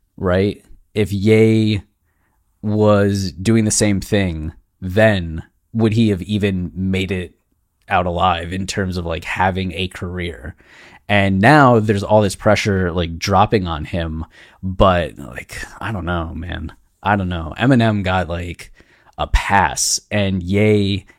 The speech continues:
has never had lyrics as controversial as Eminem, has never had, like, videos as intense as Eminem,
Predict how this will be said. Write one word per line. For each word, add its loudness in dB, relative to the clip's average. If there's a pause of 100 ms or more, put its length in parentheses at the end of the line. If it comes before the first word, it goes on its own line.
has -2
never 4
had 0
lyrics 0
as -6
controversial -2
as 2
Eminem, 2 (260)
has -2
never 2
had, 0
like, -4
videos 2
as -4
intense -2
as -2
Eminem, 2